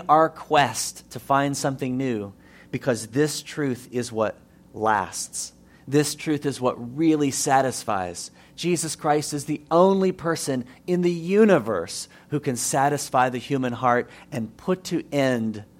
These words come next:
the quest. We are grateful for that. We need that. We need that in local churches like ours, especially in church plants, because w-, we embark on a long, long journey together.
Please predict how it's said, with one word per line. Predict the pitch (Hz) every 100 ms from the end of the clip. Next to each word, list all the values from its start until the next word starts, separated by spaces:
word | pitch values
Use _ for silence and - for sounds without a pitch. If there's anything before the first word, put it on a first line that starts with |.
| - - _
the | 113
quest. | - - 123 104 - - - - - - _ -
We | 120
are | 107
grateful | 107 120 123 - 113
for | -
that. | 98 98 82 - - - -
We | 180
need | 185 175 196 120
that. | 98 - - - -
We | 147 175
need | 196 170
that | 151
in | 139
local | 139 143 143
churches | - 147 143 127 -
like | - 139
ours, | 156 160 135
especially | 127 - 170 - 170
in | 151
church | 139 190 190 -
plants, | 160 131 -
because | 135 151 139 - - - -
w-, | 156 160
we | 165 208
embark | 180 143 165 180
on | 170 139
a |
long, | 123 120 139 151 165 165 160 156
long | 135 127 139 151 151 147 127
journey | 127 139 139 123
together. | 123 113 127 107 90